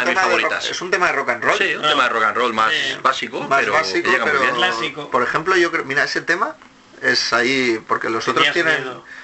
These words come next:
Speaker 1: eh, sí, sí, claro, yo cuando lo presenté, pero era un tema, un tema muy vitaliano, yo lo saqué con el piano y tal, y, y claro, esas cosas pues siempre hay que revestirlas. No, pero iba a hablar, es un tema que, que se so-, eh, que está, tiene muy poco ornamento en realidad,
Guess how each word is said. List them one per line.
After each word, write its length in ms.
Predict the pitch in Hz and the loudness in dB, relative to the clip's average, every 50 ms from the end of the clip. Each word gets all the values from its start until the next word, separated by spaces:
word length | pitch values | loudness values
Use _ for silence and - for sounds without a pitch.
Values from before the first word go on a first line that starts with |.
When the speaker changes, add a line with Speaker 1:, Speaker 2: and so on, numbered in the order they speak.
| - - - - - - - - - | -18 -18 -18 -18 -20 -20 -18 -6 -2
Speaker 1:
eh, 480 | 110 120 120 120 117 117 113 110 117 - | 2 2 4 4 2 2 2 0 -2 -2
sí, 200 | - - 156 151 | -2 0 0 2
sí, 180 | - 175 160 | 2 2 2
claro, 180 | 135 139 143 139 | 2 2 2 2
yo 100 | 123 127 | 0 0
cuando 200 | 131 143 147 156 147 | 0 0 2 2 0
lo 100 | 139 - | 0 0
presenté, 380 | 139 127 131 135 127 117 143 156 | -2 -4 -6 -6 -4 -2 0 0
pero 160 | 147 135 127 | 0 0 -2
era 60 | 123 131 | -2 -2
un 80 | 131 - | -2 -2
tema, 240 | 143 127 123 123 | -2 -2 -2 -2
un 160 | 123 120 120 117 | -6 -4 -4 -4
tema 340 | 127 120 123 127 123 123 127 | -2 0 2 2 2 0 0
muy 180 | 127 135 131 | -2 -2 0
vitaliano, 500 | 127 131 - 147 127 131 143 151 165 160 | 0 0 0 0 0 2 2 2 0 0
yo 100 | 147 139 | 0 0
lo 80 | 131 127 | -2 -2
saqué 220 | - 127 123 123 | -2 -2 -2 -2
con 160 | 123 127 127 123 | -2 -2 -2 -2
el 100 | 123 120 | -2 -2
piano 280 | - 131 131 135 139 | 0 0 -2 0 -2
y 60 | 131 | -4
tal, 360 | 120 131 139 147 151 143 131 120 | -2 0 2 2 0 0 -4 -6
y, 180 | 110 101 - - - - 90 - | -8 -8 -8 -8 -8 -8 -8 -8
y 40 | - | -8
claro, 360 | - 113 117 110 95 - - - 113 113 | -4 -4 -2 -2 -4 -6 -6 -6 -6 -6
esas 280 | 117 117 - - - - | -6 -6 -6 -8 -8 -6
cosas 320 | - 117 131 127 127 127 | -6 -6 -4 -4 -6 -6
pues 160 | - 113 107 | -8 -10 -8
siempre 340 | - 117 110 - - 113 113 | -8 -8 -10 -10 -8 -8 -6
hay 120 | 113 113 110 | -4 -4 -4
que 200 | - 120 113 110 107 107 - - - - - - - - 117 | -2 -2 -4 -4 -4 -6 -8 -12 -14 -14 -14 -12 -10 -4 0
revestirlas. 540 | 117 117 120 - - 131 120 113 110 107 - - - - - - | 2 2 2 0 -2 -4 -4 -2 -4 -6 -8 -8 -10 -10 -2 0
No, 80 | 139 143 | 2 2
pero 100 | 151 147 | 4 4
iba 100 | 147 156 | 4 4
a 60 | 165 | 2
hablar, 180 | 160 143 127 123 | 2 0 -2 -2
es 100 | 127 143 | -4 -6
un 120 | 156 156 | -8 -6
tema 260 | 147 170 170 180 180 170 | -2 -2 0 0 0 2
que, 300 | 156 139 127 120 117 - | 2 2 2 2 0 -2
que 80 | 120 107 | -4 -6
se 160 | - - 113 | -6 -6 -6
so-, 160 | - 123 120 | -4 -4 -2
eh, 400 | 113 117 117 113 113 113 117 113 113 - - - - - - - - - - - - | 0 2 2 2 4 2 2 0 -2 -4 -12 -18 -16 -16 -16 -14 -14 -16 -14 -12 -10
que 80 | - | -8
está, 720 | 117 - - 123 123 127 131 131 131 131 131 131 - - - - | -6 0 2 2 4 4 4 4 4 2 2 0 -2 -6 -10 -10
tiene 160 | - 139 135 151 | -4 -4 -2 0
muy 140 | 165 170 | 0 -2
poco 220 | 160 160 156 151 156 | -2 0 0 2 2
ornamento 500 | 147 139 139 127 135 180 165 131 - 117 | 2 2 0 -2 -2 -4 -4 -4 -6 -8
en 100 | 113 113 | -4 -4
realidad, 380 | 113 113 113 113 113 113 - | -4 -2 -2 -2 -4 -4 -6